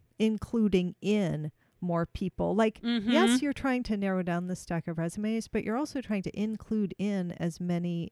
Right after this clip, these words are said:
Speaker 1: different candidates and different types of candidates, more
Speaker 2: Mm-hmm.
Speaker 1: diverse candidates, of, and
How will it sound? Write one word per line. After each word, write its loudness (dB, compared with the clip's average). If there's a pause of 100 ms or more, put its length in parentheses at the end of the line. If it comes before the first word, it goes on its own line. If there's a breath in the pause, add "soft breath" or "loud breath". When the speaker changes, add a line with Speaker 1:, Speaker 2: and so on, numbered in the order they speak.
(100)
Speaker 1:
different -2
candidates -2
and -8
different -8
types -6
of -6
candidates, -2
more 0
Speaker 2:
Mm-hmm. 2
Speaker 1:
diverse 2
candidates, -2 (440 soft breath)
of, -4 (320)
and -2